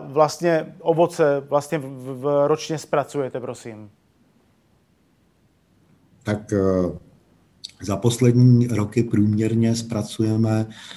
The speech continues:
Speaker 2: necelých sedm milionů kilo hrušek. Eh, vyrábíme a exportujeme hruškový destilát do,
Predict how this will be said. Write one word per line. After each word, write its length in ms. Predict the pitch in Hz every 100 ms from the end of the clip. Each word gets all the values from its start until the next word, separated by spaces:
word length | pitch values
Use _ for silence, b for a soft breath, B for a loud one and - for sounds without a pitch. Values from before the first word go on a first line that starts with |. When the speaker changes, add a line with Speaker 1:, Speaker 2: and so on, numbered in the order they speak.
| B B B B -
Speaker 2:
necelých 520 | 101 - 120 110 110
sedm 540 | - 113 110 110 113 113
milionů 840 | 101 104 104 104 104 107 107 107
kilo 480 | 107 110 107 101 82
hrušek. 680 | 82 92 92 - 110 127 123 _ _ _ _ _ _ _ _ _ _ _ _ _ _ _ _ _ 90
Eh, 340 | 87 85 85
vyrábíme 880 | 85 92 101 101 101 104 104 104 107
a 400 | 101 95 92 95
exportujeme 1080 | 92 - - 98 98 - 98 101 98 98 98
hruškový 580 | 95 95 90 - 98 101
destilát 680 | 98 90 - - 98 95 95
do, 500 | 98 95 92 90